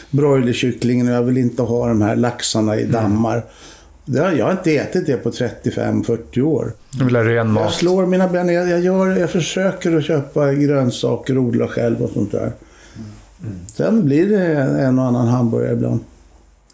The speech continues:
Speaker 2: Hur ser din familjesituation? Du har f-, det är fem döttrar som du har.
Speaker 1: Ja, fyra och en på köpet. Och nu har... En, två...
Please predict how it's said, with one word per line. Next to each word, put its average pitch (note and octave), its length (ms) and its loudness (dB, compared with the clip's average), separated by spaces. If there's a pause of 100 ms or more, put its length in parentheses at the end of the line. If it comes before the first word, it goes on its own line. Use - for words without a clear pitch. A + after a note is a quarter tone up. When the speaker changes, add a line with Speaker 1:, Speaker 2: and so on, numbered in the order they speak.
(240)
Speaker 2:
Hur G3 180 2
ser G#3+ 180 2
din F#3+ 280 4
familjesituation? E3 920 2
Du E3+ 260 4
har F3+ 160 4
f-, F3 260 -2
det E3+ 140 4
är G3+ 40 2
fem A#3+ 540 2
döttrar G#3 720 0
som C#3 260 2
du A#2 80 4
har. G2 440 0
Speaker 1:
Ja, D#3 260 0
fyra G3+ 360 2
och G3+ 100 2
en E3 140 0
på E3 140 0
köpet. C3 600 -2
Och C#3 440 2
nu D#3 280 2
har... C#3+ 380 2 (500)
En, D#3+ 400 0 (180)
två... C#3+ 440 2